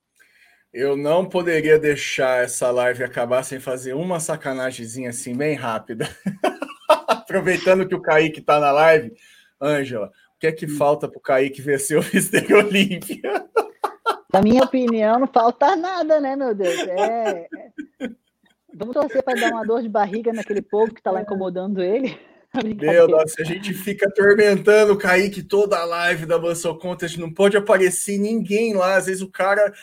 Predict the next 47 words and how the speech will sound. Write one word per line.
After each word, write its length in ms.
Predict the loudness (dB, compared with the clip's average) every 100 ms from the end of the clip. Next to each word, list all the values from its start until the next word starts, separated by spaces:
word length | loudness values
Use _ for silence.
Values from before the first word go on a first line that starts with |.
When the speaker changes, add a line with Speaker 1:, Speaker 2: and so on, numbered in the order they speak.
| -20 -12
Speaker 1:
mora 540 | 0 4 6 6 6
na 100 | 4
Arábia 720 | 2 2 2 2 2 2 0
Saudita, 920 | 0 0 0 -2 -8 -4 -2 -2 -2 -2
nem 200 | -4 -6
sabe 380 | 2 2 2
o 40 | 0
que 100 | -2
é 40 |
Men's 220 | 0 -4
Physique, 380 | -6 -6 -6 -6
a 20 |
gente 160 | -10 -8
pergunta: 220 | -6 -6
"O 20 |
que 80 | -8
é 40 | -10
que 80 |
falta 260 | -2 0 -2
pro 80 | -2
Kaique 380 | 2 2 0 -10 -4
pra 140 | 0 0 -2
<laughs> 160 | -12 -4
vencer 520 | -2 0 -2 6 6
o 120 | 6
Olímpia?" 640 | 4 4 0 -4 -6 -14 -14 _ -18 _ -14 -14 _ -20 -14
Speaker 2:
E 140 | 0 4
aí, 140 | 4
o 20 |
que 100 | 2
Speaker 1:
É 40 | 4
Speaker 2:
que 100 | 4
se 80 |
Speaker 1:
uma 120 | 6 4
Speaker 2:
fala? 120 | 2 -6 -18 -20 _ -20 _ _ -18 -8
Speaker 1:
<laughs> 480 | -8 -6 -6 -6 -2
A 100 | 2
galera 520 | 2 4 4 2 -2
fala 220 | -6 -6
que 120 | -4 -8
não 100 | -6
falta 260 | -8 -4
nada, 140 | -2 -2
porque 140 | -2
não 140 | -2 -2
falta 420 | 2 2 2 -2
mesmo. 380 | -2 -2 -4